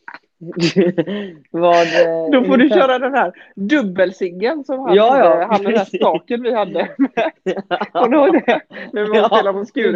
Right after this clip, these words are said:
Speaker 1: fy fan, ja,
Speaker 2: Ja.
Speaker 1: precis, i bussen där när vi <laughs>
Speaker 2: Åh, fy fan, vad obehaglig han var.
Speaker 1: Ja, han var sjuk i huvudet.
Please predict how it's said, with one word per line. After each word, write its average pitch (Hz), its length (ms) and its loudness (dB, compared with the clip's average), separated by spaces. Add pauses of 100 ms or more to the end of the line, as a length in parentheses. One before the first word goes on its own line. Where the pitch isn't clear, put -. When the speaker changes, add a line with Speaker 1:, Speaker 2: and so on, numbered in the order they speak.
Speaker 1:
fy - 40 -12
fan, 220 320 2
ja, 208 360 -4
Speaker 2:
Ja. - 100 4 (100)
Speaker 1:
precis, 190 320 -2
i 180 40 -10
bussen 190 500 -8
där 185 140 -10
när 165 100 -14
vi 175 140 -14
<laughs> 196 100 -8 (680)
Speaker 2:
Åh, 339 180 -8
fy 294 160 -4
fan, 285 340 -2
vad 240 100 -4
obehaglig 202 380 -2
han 180 160 -4
var. 170 160 -8 (420)
Speaker 1:
Ja, 160 260 -12
han 139 140 -18
var 135 60 -18
sjuk - 220 -20
i 127 40 -16
huvudet. 104 220 -20